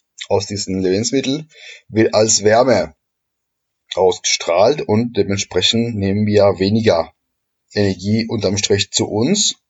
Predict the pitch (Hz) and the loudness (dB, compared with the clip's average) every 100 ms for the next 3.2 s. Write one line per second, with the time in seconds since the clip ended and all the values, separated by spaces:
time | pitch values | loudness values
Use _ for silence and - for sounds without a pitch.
0 | - 120 101 127 127 127 127 - 113 117 | -6 0 0 2 0 0 -2 -8 -6 -2
1 | 120 131 139 147 101 71 76 78 76 76 | 0 2 4 4 2 -8 -8 -8 -10 -12
2 | - 90 - 113 165 175 - 156 151 151 | -10 -8 0 2 2 0 -2 0 2 0
3 | - | -2